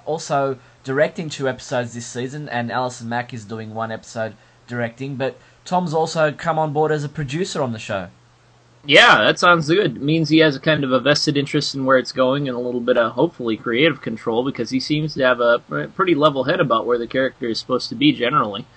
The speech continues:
Speaker 1: Yeah, so,
Speaker 2: So.
Speaker 1: uh, we'll wait to see what season nine holds for us fans. Remember, it, uh, kicks off,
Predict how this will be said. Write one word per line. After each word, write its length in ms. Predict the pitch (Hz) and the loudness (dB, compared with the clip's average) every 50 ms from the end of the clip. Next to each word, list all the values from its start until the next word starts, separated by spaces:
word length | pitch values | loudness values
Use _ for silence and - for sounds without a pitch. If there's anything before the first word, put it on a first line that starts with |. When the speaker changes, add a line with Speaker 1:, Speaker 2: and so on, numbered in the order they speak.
| - _ - | -20 _ -14
Speaker 1:
Yeah, 200 | 107 131 156 - | -12 -10 -10 -12
so, 220 | - - 120 113 | -14 -12 -10 -8
Speaker 2:
So. 200 | 113 113 110 110 | -8 -6 -8 -8
Speaker 1:
uh, 300 | 110 110 110 113 113 110 107 | -8 -8 -8 -8 -8 -10 -10
we'll 140 | 113 113 | -12 -10
wait 220 | 110 120 120 117 - | -6 -6 -6 -6 -8
to 40 | - | -14
see 220 | - - 123 120 | -18 -14 -12 -10
what 220 | 117 113 120 - - | -8 -8 -10 -10 -10
season 360 | - 135 131 135 131 131 127 | -10 -8 -8 -8 -6 -6 -6
nine 220 | 131 131 135 135 | -4 -2 -2 -2
holds 400 | 135 135 143 143 143 139 123 - - _ _ _ _ _ _ _ _ | 0 2 2 2 2 0 -4 -10 -18 _ _ _ _ _ _ _ _
for 440 | _ - - 151 151 151 151 131 127 | _ -6 -2 0 2 2 2 2 0
us 200 | 151 151 - - | 0 -2 -4 -6
fans. 520 | - 160 156 165 175 165 147 135 120 117 | -4 -4 -2 -2 -2 -2 -4 -6 -6 -6
Remember, 400 | 131 131 147 156 160 156 151 147 | -6 -4 -4 -4 -2 0 0 0
it, 240 | 135 - - - - | 0 -2 -6 -6 -4
uh, 240 | 156 143 143 143 139 | -2 0 0 -2 -4
kicks 320 | - - 180 - - 170 | -6 -10 -14 -10 -4 0
off, 280 | 156 160 160 - - | 0 0 0 -2 -10